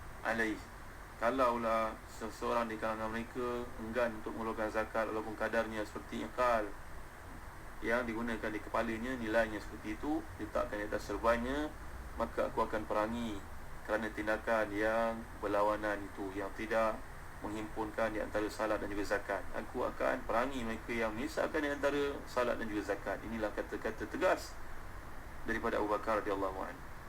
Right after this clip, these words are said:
Muslim muslimat ini mulia Allah sekalian. Kemudian, Sayyidina Abu Bakar mempersiapkan pasukan umat Islam untuk memerangi golongan Rom yang menyembah salib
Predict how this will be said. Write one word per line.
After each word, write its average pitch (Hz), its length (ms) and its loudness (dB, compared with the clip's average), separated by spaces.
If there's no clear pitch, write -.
Muslim 214 240 2
muslimat 165 240 2
ini 135 160 0
mulia 117 240 0
Allah 104 200 0
sekalian. 95 320 -6
Kemudian, 175 320 4
Sayyidina 139 240 2
Abu 147 160 2
Bakar 180 160 2
mempersiapkan 165 560 0
pasukan 180 500 2
umat 175 160 2
Islam 160 400 0
untuk 120 320 -2
memerangi 135 400 2
golongan 117 400 2
Rom 123 240 2
yang 131 240 6
menyembah 113 480 2
salib 117 480 0